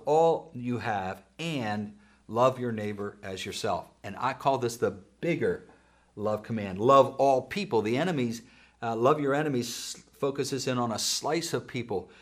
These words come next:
This focuses in on all people. And these were my thoughts, again, after the Bataclan killings, that on that night, loving neighbor and I would have said, "Neighbor would be these f-, fa-, fans,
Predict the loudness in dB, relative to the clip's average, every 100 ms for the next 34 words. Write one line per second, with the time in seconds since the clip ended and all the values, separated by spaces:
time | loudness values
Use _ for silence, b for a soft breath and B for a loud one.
0 | B -2 0 0 0 0 -4 -2 0 0
1 | -4 -2 2 6 4 2 -6 -8 -10 -12
2 | -18 b b b b b b 0 2 2
3 | 4 2 2 2 2 0 4 4 4 -2
4 | -2 -2 -4 -2 -4 -4 -4 -2 -2 -4
5 | -6 -6 -8 -6 -6 -6 -10 -16 b b
6 | b 4 4 4 -2 2 2 4 4 4
7 | 2 2 2 -2 -2 4 6 6 2 -2
8 | -2 0 2 0 -2 -4 -8 -18 _ _
9 | _ _ _ _ _ _ -2 4 4 4
10 | 0 0 0 2 2 -2 -14 _ -6 0
11 | 0 0 -2 -2 -2 -2 0 -2 -2 -6
12 | -14 -20 _ _ _ _ -18 -2 2 2
13 | 0 -8 -6 -4 -4 -4 -6 -10